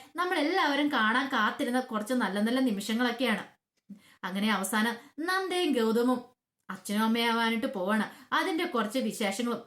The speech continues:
പിന്നീട് സംഭവിക്കുന്ന കുറച്ച് പ്രശ്നങ്ങളൊക്കെയാണ് നമ്മൾ കാണാൻ പോകുന്നത്. കഴിഞ്ഞ ദിവസം നമ്മൾ കണ്ടു, നിർമ്മലും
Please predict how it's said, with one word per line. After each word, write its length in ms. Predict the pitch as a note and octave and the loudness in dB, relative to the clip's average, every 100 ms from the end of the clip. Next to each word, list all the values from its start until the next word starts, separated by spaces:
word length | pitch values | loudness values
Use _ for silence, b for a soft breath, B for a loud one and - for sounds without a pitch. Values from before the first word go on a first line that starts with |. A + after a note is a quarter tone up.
| - | -6
പിന്നീട് 400 | E4+ F4 F4 F4 | -4 -2 -2 -2
സംഭവിക്കുന്ന 760 | D4 G#3+ A3 A#3 A#3 B3 A3+ - _ _ _ _ _ - | 0 2 2 0 0 0 0 -4 _ _ _ _ _ -10
കുറച്ച് 260 | G3 G3+ A#3 - B B B - | -8 -4 -4 -6 B B B -12
പ്രശ്നങ്ങളൊക്കെയാണ് 680 | G3 G#3 G#3+ A#3 A#3 A#3+ | -6 0 0 0 0 0
നമ്മൾ 300 | A3 F#3+ G3+ G#3 B B _ - | 0 -2 -4 -6 B B _ -6
കാണാൻ 340 | F#3 F#3 G3 | -4 0 0
പോകുന്നത്. 260 | G#3+ F#3+ F#3 - _ - | 0 -2 -4 -10 _ -6
കഴിഞ്ഞ 200 | F3 E3+ | -4 -4
ദിവസം 220 | G3+ B3 | -4 -2
നമ്മൾ 180 | A3 A#3+ | 0 0
കണ്ടു, 260 | B3+ G3 G3+ - - - _ _ _ _ _ _ - | 0 -2 -4 -8 -16 -20 _ _ _ _ _ _ -8
നിർമ്മലും 500 | G#3 F3 F3+ G3 A#3 | -6 -6 -4 -2 -2